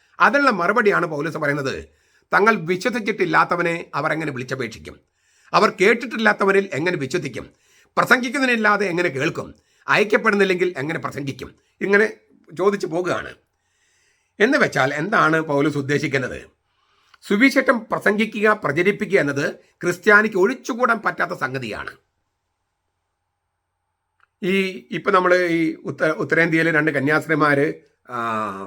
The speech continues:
അറസ്റ്റ് ചെയ്യപ്പെട്ടപ്പോഴ് നമ്മൾ കേട്ടി-, കേട്ടുകൊണ്ടിരുന്ന സംഗതി എന്താണ്?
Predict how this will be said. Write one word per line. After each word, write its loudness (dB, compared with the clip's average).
അറസ്റ്റ് -2
ചെയ്യപ്പെട്ടപ്പോഴ് 0
നമ്മൾ 4
കേട്ടി-, 2
കേട്ടുകൊണ്ടിരുന്ന 4
സംഗതി -4
എന്താണ്? -6